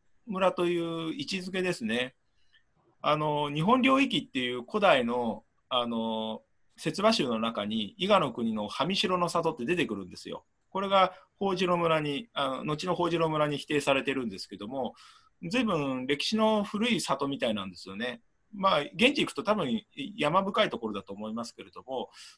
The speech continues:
まあ、それでも、あの、古い歴史があるんですよね。えー、それから、あの、僕、あの、幕府の御家人やってますけども、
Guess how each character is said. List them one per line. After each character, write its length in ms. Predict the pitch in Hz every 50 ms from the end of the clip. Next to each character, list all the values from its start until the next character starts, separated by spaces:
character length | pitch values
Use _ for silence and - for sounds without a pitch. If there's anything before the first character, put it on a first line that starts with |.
| _
ま 80 | - 175
あ、 20 |
そ 120 | 160 - 185
れ 80 | 202
で 120 | 202 226 208
も、 260 | 175 139 120 101 - - - _ _ _ _
あ 160 | 135 135 131
の、 340 | 123 120 117 113 110 107 107 - _ - -
古 300 | _ - 139 151 220 254
い 40 | 226
歴 200 | 156 123 120 -
史 180 | - - 127 117
が 300 | 117 117 113 113 - - _
あ 120 | - 139 131
る 100 | 123 107
ん 40 | 95
で 100 | 98 92
す 100 | - 98
よ 100 | 95 104
ね。 220 | 127 135 139 - _ _ _ _ _ _ _ _ _ _
え 180 | 156 151 147 147
ー、 20 |
そ 120 | 143 - 196
れ 120 | 202 202
か 160 | 202 208 202
ら、 180 | 196 196 190 190
あ 60 | 185
の、 680 | 185 185 185 185 185 185 180 180 180 180 175 - - - - _ -
僕、 400 | 175 214 262 - 170 143 127 - - _ _ _
あ 120 | - 143 139
の、 120 | 135 131
幕 280 | 139 196 214 202 - 156
府 60 | 131
の 120 | 123 113
御 140 | 104 123 123
家 140 | 120 156 151
人 140 | 151 151 147
や 100 | 147 143
っ 40 | 143
て 80 | - 143
ま 120 | 143 139
す 80 | - -
け 100 | 120 98
ど 140 | 92 92
も、 320 | 101 113 113 110 95 -